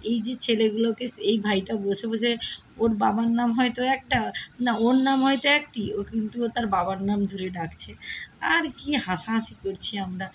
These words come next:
ওই বলছে, "এই তুই ভালো খেল, তুই ভালো খেলতে পারছি না, ওই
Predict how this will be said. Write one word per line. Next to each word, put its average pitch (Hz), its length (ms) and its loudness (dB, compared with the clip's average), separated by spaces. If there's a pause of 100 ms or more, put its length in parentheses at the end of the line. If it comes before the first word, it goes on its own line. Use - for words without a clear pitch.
(340)
ওই 269 160 0
বলছে, 220 360 2
"এই 294 140 4 (140)
তুই 254 100 -2
ভালো 196 280 2
খেল, 320 220 -4
তুই 254 220 -4
ভালো 208 280 2
খেলতে 233 260 -2
পারছি 214 320 -2
না, 196 120 -2
ওই 254 160 4